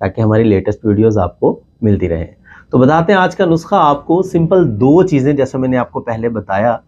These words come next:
वो दो चीज़ें क्या हैं? अ, नंबर एक पे आप लोग लेंगे काली जीरी। ये पंसारी की दुकान से आपको मिल जाएगी। एक होता है ज़ीरा सफ़ेद, आपने वो नहीं लेना, काली जीरी,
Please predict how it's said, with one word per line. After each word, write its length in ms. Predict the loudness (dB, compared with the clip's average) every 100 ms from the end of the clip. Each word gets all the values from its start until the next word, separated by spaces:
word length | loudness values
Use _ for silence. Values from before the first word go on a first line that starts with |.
| _ _ _
वो 100 | -2
दो 180 | 2 2
चीज़ें 340 | 4 2 0 0
क्या 180 | 2 2
हैं? 240 | 0 -2 _ -20 _
अ, 60 | -2
नंबर 340 | 0 2 0 0
एक 280 | 4 4 4
पे 60 | 2
आप 200 | 0 2
लोग 160 | 0 2
लेंगे 320 | 2 2 0
काली 480 | -2 0 2 4 2
जीरी। 440 | 2 0 2 2 0 -2 -18 -20 -20 _ _ _ _ _ _
ये 80 | -2
पंसारी 380 | 0 0 0 0
की 100 | 0
दुकान 320 | 0 0 0
से 100 | 0
आपको 220 | -4 -2
मिल 160 | -2 2
जाएगी। 280 | 2 2 0
एक 140 | 0
होता 180 | 2 2
है 100 | 0
ज़ीरा 300 | 2 2 2
सफ़ेद, 560 | 0 -8 -2 0 0 -4 -18 -20 _ _ _ _ _ 0
आपने 300 | 0 0 -2
वो 200 | 0 0
नहीं 160 | 0
लेना, 280 | 0 -2 -6 -16 _ _
काली 340 | 0 2 4 2
जीरी, 360 | 2 0 -2